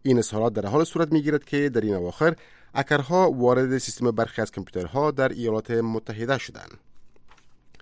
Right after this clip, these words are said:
وزارت عدلیه ایالات متحده می‌گوید که یکی از کارمندان قراردادی اداره امنیت ملی امریکا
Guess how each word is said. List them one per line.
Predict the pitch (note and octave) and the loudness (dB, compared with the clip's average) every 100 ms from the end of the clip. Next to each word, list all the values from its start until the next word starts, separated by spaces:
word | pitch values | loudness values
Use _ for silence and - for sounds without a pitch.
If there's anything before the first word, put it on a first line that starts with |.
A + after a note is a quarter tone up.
| - - - _ - - _ - - | -20 -20 -20 _ -20 -20 _ -14 0
وزارت | D#3 G3 G#3 | 4 4 4
عدلیه | E3 B2 C#3+ | 2 2 4
ایالات | D#3+ C3 A#2 B2 | 4 6 4 4
متحده | A2 A2 G#2+ D3+ | 0 0 2 2
می‌گوید | D#3 D3 D3 | 4 2 0
که | - | 0
یکی | C#3+ C3+ D3+ D3 B2 | 0 0 -2 -2 0
از | B2 - | 0 -2
کارمندان | A2 G2+ G#2 B2+ C3 | -4 -2 2 2 2
قراردادی | - A#2+ G#2 F#2+ F#2+ B2 C3+ A2+ | 0 -2 -2 -2 -2 0 0 0
اداره | G#2 G#2+ A2 | 0 2 2
امنیت | G2+ G2+ G2+ | 0 -2 -2
ملی | G2 F#2 F#2+ F#2+ | -2 -2 -2 -4
امریکا | E2+ - C#3+ | -4 0 2